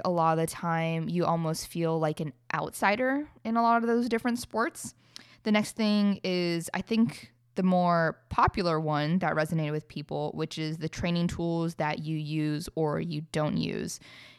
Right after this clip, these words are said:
And so here in the quote unquote balanced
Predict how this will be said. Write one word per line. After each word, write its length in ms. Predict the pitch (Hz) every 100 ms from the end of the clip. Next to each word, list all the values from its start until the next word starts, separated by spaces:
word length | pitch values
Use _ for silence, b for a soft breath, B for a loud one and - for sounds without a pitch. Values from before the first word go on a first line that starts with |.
| -
And 200 | 180 170
so 420 | - 170 160 160
here 420 | 170 - 190 185
in 300 | - 175 165
the 520 | 160 156 151 151 165 -
quote 220 | - 180
unquote 500 | 170 170 151 - -
balanced 600 | 147 151 147 156 - -